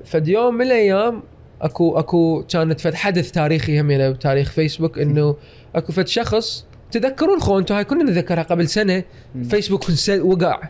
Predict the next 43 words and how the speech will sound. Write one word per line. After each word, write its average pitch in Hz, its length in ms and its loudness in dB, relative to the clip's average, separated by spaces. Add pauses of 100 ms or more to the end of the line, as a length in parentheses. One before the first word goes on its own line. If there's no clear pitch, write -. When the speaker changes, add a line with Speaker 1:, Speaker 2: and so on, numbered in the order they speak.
(140)
Speaker 2:
إيه. 113 200 2 (200)
Speaker 1:
وقع 170 300 2
ال-، 175 60 4
Speaker 2:
إيه. 180 400 4
Speaker 1:
ال-، 175 280 4
ال-، 147 140 2
مو 156 80 6
بس 240 160 4
فيسبوك 175 320 2
وقع، 160 380 2
الدنيا 226 260 4
كلها 247 220 2
وقعت. 196 460 0
Speaker 2:
إيه. 113 280 2
Speaker 1:
حتى 226 260 -2
الإنترنت 214 480 2
قام 196 140 2
يعلس 196 420 2
لأنه 185 440 2 (240)
كل 233 140 2
الناس 233 240 0
تحولت 202 280 0
على - 80 0
التليجرام 190 540 2
وعلى 190 180 2
المدري 202 240 2
شنو، 190 260 2
Speaker 2:
إيه. - 80 4
Speaker 1:
وكانت 190 380 2
فترة 208 120 2
تتحمل. 185 520 0
Speaker 2:
كان 131 240 -2
خطأ 175 260 0
بشري 135 380 0
هذا، 92 280 -8
أتصور. - 240 -2
Speaker 1:
إيه، 214 140 4
إيه، 208 60 4
كان 165 200 0
خطأ 170 220 0
بشري، 165 340 0
إيه. 160 140 0
Speaker 2:
أوكي. 127 320 -6